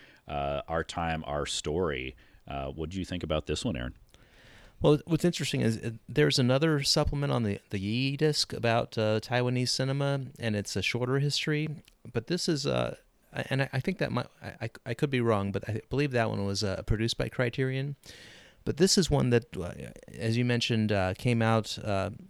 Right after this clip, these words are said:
Speaker 2: uh, probably around the time of Yi, Yi, actually. And it's,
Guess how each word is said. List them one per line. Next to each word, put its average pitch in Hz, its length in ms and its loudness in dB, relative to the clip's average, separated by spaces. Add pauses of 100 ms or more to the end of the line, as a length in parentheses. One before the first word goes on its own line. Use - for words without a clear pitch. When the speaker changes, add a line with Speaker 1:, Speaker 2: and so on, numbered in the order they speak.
(540)
Speaker 2:
uh, - 60 -12 (420)
probably 143 220 4
around 113 180 6
the 107 60 0
time 139 260 2
of 98 60 2
Yi, 90 200 -4
Yi, 92 400 -4
actually. - 440 -4 (480)
And 117 160 4
it's, 113 180 2